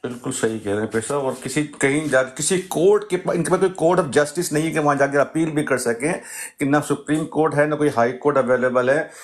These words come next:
ना कोई आईनी अदालत, ना गैर आईनी अदालत अवेलेबल है जो इनकी सुनेगी। इनको अंदाज़ा नहीं है कि क्या हो रहा है वहाँ पर, कि कोई ना फौज सुनेगा, ना अदालतें सुनेंगी, ना प्राइम मिनिस्टर, ना प्रेसिडेंट, कोई नहीं है पीर साहब वहाँ पे सुनने वाला इसमें।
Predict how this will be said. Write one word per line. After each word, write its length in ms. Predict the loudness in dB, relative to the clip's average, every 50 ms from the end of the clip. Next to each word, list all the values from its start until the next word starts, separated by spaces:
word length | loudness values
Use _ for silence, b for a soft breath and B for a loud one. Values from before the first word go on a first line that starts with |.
| B B 0
ना 140 | 0 0 2
कोई 120 | 2 2
आईनी 360 | 2 2 2 0 2 2 2
अदालत, 340 | 2 2 2 4 4 2 0
ना 160 | 2 0 2 2
गैर 200 | 2 2 2 2
आईनी 200 | 0 0 -2 -4
अदालत 320 | -2 -2 -2 -2 0 0
अवेलेबल 500 | 0 0 0 -2 -2 -2 -2 0 0 0
है 80 | 0 0
जो 80 | -2
इनकी 160 | -2 -2 -2
सुनेगी। 460 | -4 -2 -2 0 0 2 2 2 2 0
इनको 200 | 0 0 0 -2
अंदाज़ा 400 | 0 2 0 0 2 0 -2 -2
नहीं 180 | 0 0 0
है 100 | 0 -2
कि 160 | -2 -2 -4
क्या 200 | -2 2 2 2
हो 180 | 2 2 0 0
रहा 220 | 0 0 0 0 0
है 60 | -2
वहाँ 160 | -2 -4 -6
पर, 180 | -6 -6 -6 -6 B B B B B B B -6
कि 120 | -6 -6 -6 -4 -2
कोई 180 | 0 0 2
ना 100 | 2 0
फौज 360 | 0 2 2 2 2 2 0
सुनेगा, 440 | -2 0 0 2 2 2 2 2 0
ना 100 | 2 2
अदालतें 360 | 2 2 2 0 0 0 -4
सुनेंगी, 420 | -4 -4 -2 -2 -2 -2 -2 -2 -2
ना 100 | -2 0
प्राइम 300 | 0 0 0 0 0 0
मिनिस्टर, 380 | 0 0 0 0 -2 -2 -4 -2
ना 120 | -4 -4
प्रेसिडेंट, 600 | 0 0 0 2 2 0 -2 -4 -4 -4 -4 -4 B B B B B B B B _ _ _ 0
कोई 200 | 2 2 4 2
नहीं 240 | 0 0 -2 0 -2
है 80 | -2 -2
पीर 100 | -2 -2
साहब 200 | -2 -2 -2 0
वहाँ 120 | -2 -4
पे 100 | -4 -4
सुनने 320 | -6 -4 -4 -4 -2 -2 0
वाला 220 | 0 0 -2 -2
इसमें। 280 | -6 -8 -10 -10 -12